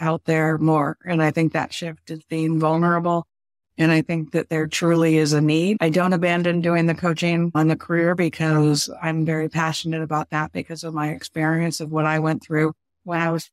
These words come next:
figuring out what I wanted to do. I think people don't, they get so caught in chasing the paycheck that they lose sight of the other things. And, but I think that I want, I want to help people.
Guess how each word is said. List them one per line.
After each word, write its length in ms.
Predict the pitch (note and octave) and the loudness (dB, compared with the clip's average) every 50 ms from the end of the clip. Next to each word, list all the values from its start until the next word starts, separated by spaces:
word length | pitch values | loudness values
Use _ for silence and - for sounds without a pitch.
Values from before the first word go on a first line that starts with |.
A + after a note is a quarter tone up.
| _ - | _ -4
figuring 380 | - F3+ E3+ E3+ E3+ E3+ E3+ | -4 -2 0 0 0 2 2
out 120 | E3+ D#3 D#3 | 2 2 2
what 120 | E3 D#3+ | 2 2
I 80 | E3 D#3+ | 2 2
wanted 340 | D#3+ D#3+ D#3+ E3 E3 D#3 | 2 2 2 2 2 0
to 100 | - F3 | -2 -2
do. 360 | D#3 D#3 E3+ F#3+ F#3+ E3+ D#3 D3+ | 0 0 2 2 0 0 -4 -6
I 100 | D3+ D3+ | -8 -6
think 220 | D3 D3+ D3 C#3+ | -6 -8 -4 -2
people 240 | D#3+ D#3+ D#3+ E3+ E3+ | -2 0 0 0 0
don't, 280 | D#3+ E3+ E3+ F3 E3 - _ _ _ _ _ _ _ _ _ _ - | 2 2 0 0 -2 -8 _ _ _ _ _ _ _ _ _ _ -6
they 140 | F3 E3+ D#3+ | -2 0 0
get 200 | E3+ E3 D3+ - | 0 0 0 0
so 200 | - G3+ F#3+ F#3 | 0 0 0 0
caught 320 | - - G3 F#3 F3+ D#3+ | 0 0 0 0 0 0
in 140 | D#3+ E3 D#3+ | -2 -4 -4
chasing 380 | - F3 E3 D#3 - F3+ E3+ E3+ | -2 -2 -4 -4 -4 -4 -4 -6
the 80 | E3 | -6
paycheck 680 | - - F#3 E3+ E3 D#3+ - - D#3+ E3 E3 D#3 - _ _ _ _ _ _ _ _ _ _ - | -4 -2 0 0 0 0 0 0 0 0 0 -2 -4 _ _ _ _ _ _ _ _ _ _ -4
that 100 | F3+ D#3+ | -2 0
they 120 | F#3 F3 | 0 0
lose 280 | E3 E3 D#3+ D#3+ D#3+ - | 2 2 2 2 2 0
sight 240 | - F3 D#3+ D#3 E3 | 0 0 0 0 0
of 100 | D#3 D#3 | -2 0
the 140 | E3 D#3+ | 0 0
other 240 | D#3+ D#3+ E3 E3 D#3+ | 0 0 0 0 -2
things. 580 | D#3 - E3 D#3+ D#3+ D#3+ E3 D#3+ D#3 - - - | -2 -2 -2 -2 0 0 -2 -2 -4 -6 -6 -2
And, 400 | - E3+ E3+ E3+ E3+ F3 E3 - - | 0 2 2 2 2 0 -2 -4 -4
but 380 | - G3 D#3+ F3+ E3 D#3 - - _ _ _ _ - | -4 -2 0 0 0 0 -2 -4 _ _ _ _ -4
I 80 | - | -2
think 280 | - G3+ F#3 E3+ - - | 0 0 -2 -2 -4 -4
that 180 | F#3 D#2+ - - _ _ _ _ _ _ _ _ _ _ _ _ _ _ _ _ _ _ _ _ _ _ _ _ _ _ _ - | -4 -4 -4 -4 _ _ _ _ _ _ _ _ _ _ _ _ _ _ _ _ _ _ _ _ _ _ _ _ _ _ _ -4
I 120 | D3+ D#3+ | 0 0
want, 380 | E3 F3 E3+ E3 - D#3+ - - _ _ _ _ _ _ _ - | 2 4 2 2 2 0 -4 -8 _ _ _ _ _ _ _ -6
I 100 | F#3 D#3+ | -4 -2
want 280 | D3+ D3+ D3 - - - | 0 0 0 -2 -4 -6
to 60 | C#3+ | -6
help 240 | B2 - - - - | -4 -4 -4 -4 -4
people. 380 | - C#3+ - - - - - | -4 -6 -4 -6 -8 -10 -10